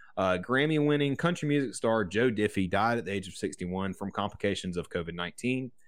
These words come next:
Uh, Diffie charted thirty-five singles on the Billboard Hot,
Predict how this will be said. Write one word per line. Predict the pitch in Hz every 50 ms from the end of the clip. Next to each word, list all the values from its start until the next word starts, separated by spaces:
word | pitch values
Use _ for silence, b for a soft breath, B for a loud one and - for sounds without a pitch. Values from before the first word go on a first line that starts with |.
| b b b b b
Uh, | - 92 87 90
Diffie | 90 113 127 123 117 104
charted | - - 123 120 113 104 95 -
thirty-five | 123 123 131 127 131 127 120 120
singles | - - 123 123 120 113 -
on | 110 104
the | 101
Billboard | 92 107 104 101 101 104 98 98
Hot, | 107 107 107 -